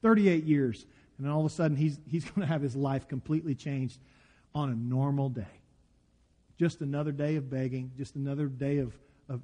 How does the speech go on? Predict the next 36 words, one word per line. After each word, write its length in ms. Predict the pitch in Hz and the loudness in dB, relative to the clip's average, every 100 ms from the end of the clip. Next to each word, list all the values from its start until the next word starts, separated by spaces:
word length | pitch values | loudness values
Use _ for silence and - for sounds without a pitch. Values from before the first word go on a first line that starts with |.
| - | -8
asking 480 | 135 131 - 151 | -8 -8 -8 -4
and 100 | 143 | -4
hoping 440 | 123 143 139 135 131 | -2 -2 0 -2 -4
that 120 | 117 | -2
he 100 | 131 | -4
can 180 | - 117 | -4 -6
get 120 | 127 | -4
in 80 | 127 | -4
the 80 | 120 | -4
water, 320 | 117 117 120 | -4 -4 -4
another 300 | 127 135 139 | -4 -4 -4
day 220 | 135 139 | -2 -2
of 160 | 135 123 | -2 -6
doubt, 300 | 127 123 151 | -6 -6 -8
another 220 | 127 131 | -6 -4
day 160 | 131 143 | -2 0
of 120 | 143 | 0
frustration, 680 | - 147 - 139 120 - 127 | -2 -6 -6 -8 -8 -6 -8
another 180 | 131 139 | -6 -4
day 200 | 139 143 | -2 -2
of 80 | 127 | -2
hope, 320 | 143 139 - - - 117 _ _ - | -2 -2 -4 -18 -20 -20 _ _ -12
another 220 | 120 123 | -8 -6
day, 160 | 127 123 | -4 -4
whatever. 460 | 143 160 117 107 - _ _ _ _ _ _ _ _ _ _ _ _ _ _ _ _ _ | -2 -2 -4 -8 -18 _ _ _ _ _ _ _ _ _ _ _ _ _ _ _ _ _
Jesus 300 | 170 160 151 | 0 0 0
shows 320 | - 160 143 | -4 -4 -2
up 160 | 147 135 | -2 -4
to 60 | 139 | -4
this 180 | 139 | -6
pool, 420 | - 143 143 143 - - - _ _ _ _ _ _ _ _ _ _ - - - _ _ _ _ 143 | -6 -2 0 0 -6 -18 -20 _ _ _ _ _ _ _ _ _ _ -20 -20 -20 _ _ _ _ -8
and 160 | 139 | 2
you 120 | 156 | 4
know 160 | 156 131 | 4 2
the 80 | 123 | -4
story. 500 | - 151 139 135 | -6 -4 -2 -4